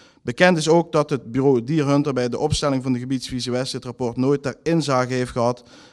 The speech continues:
We zouden dit rapport, zoals is toegezegd, alsnog willen ontvangen. Dan de bijdrageregeling sportterreinen.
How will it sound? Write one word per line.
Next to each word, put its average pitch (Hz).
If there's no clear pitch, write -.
We 120
zouden 151
dit 139
rapport, 156
zoals 143
is 131
toegezegd, 160
alsnog 160
willen 165
ontvangen. 131
Dan 190
de 185
bijdrageregeling 170
sportterreinen. 110